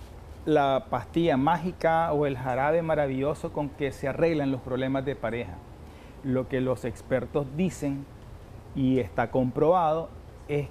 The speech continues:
que la magia para resolver los problemas de pareja es la comunicación, y en la comunicación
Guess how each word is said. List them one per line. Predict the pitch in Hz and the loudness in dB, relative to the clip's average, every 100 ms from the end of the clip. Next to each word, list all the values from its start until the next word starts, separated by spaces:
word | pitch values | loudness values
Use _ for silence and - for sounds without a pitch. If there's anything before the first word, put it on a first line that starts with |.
| - | -4
que | 123 104 - - - - | -2 -4 -8 -14 -12 -4
la | 131 120 120 - - | 0 0 0 -6 0
magia | 147 180 175 135 123 110 | 4 4 2 -2 -2 -2
para | - 123 | -2 -2
resolver | 113 123 - 117 127 160 135 | 0 -4 -4 -2 4 4 2
los | 127 | -4
problemas | 120 117 127 135 143 | -4 0 2 2 2
de | 160 | 2
pareja | 160 165 156 165 180 | 4 4 4 4 2
es | 147 202 233 - - - - - | 4 2 0 -4 -16 -16 -16 -14
la | - 107 | -8 -6
comunicación, | - 135 143 151 160 156 143 165 190 190 147 - - - | 0 2 4 2 0 0 0 2 0 -2 -10 -16 -16 -6
y | 131 | 0
en | 123 123 | 2 2
la | 123 | 4
comunicación | 143 151 165 170 175 175 - 170 175 | 2 4 2 0 2 0 4 2 2